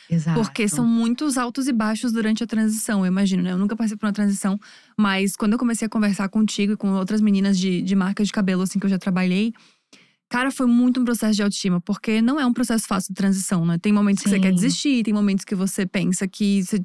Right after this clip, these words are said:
Speaker 2: devia tá fazendo outra coisa. É realmente um grande processo.
Speaker 1: Sim, é, assim, é desafiador.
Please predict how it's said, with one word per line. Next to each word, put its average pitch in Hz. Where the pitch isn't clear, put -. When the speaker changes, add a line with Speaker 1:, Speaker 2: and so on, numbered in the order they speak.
Speaker 2:
devia 196
tá 190
fazendo 185
outra 180
coisa. 208
É 214
realmente 269
um 269
grande 233
processo. 196
Speaker 1:
Sim, 175
é, 214
assim, 226
é 208
desafiador. 214